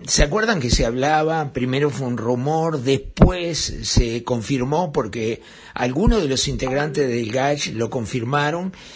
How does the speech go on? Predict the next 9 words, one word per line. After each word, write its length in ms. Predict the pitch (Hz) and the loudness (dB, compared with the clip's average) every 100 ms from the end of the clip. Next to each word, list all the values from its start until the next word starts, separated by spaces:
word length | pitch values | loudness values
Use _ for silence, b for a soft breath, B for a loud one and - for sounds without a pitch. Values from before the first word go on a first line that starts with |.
| B - | B -2
que 460 | 147 143 170 160 | 0 2 0 -2
estaban 840 | 123 - 139 185 185 127 95 92 104 | -2 -2 -2 0 -2 -4 -8 -10 -6
llegando 720 | 92 123 135 147 175 175 170 | 0 2 2 2 0 0 0
al 280 | 117 120 143 | 0 -2 0
límite 800 | 185 180 185 147 170 208 220 - | 2 2 0 -2 -2 0 -2 -4
de 200 | 107 120 | -4 -2
su 240 | 117 139 104 | 0 -2 -4
participación, 1200 | 117 107 117 101 120 98 107 - 151 113 92 - | -4 -4 -4 -4 -4 -4 0 2 0 -2 -8 -8
que 460 | 104 113 104 131 | -6 -6 -6 -10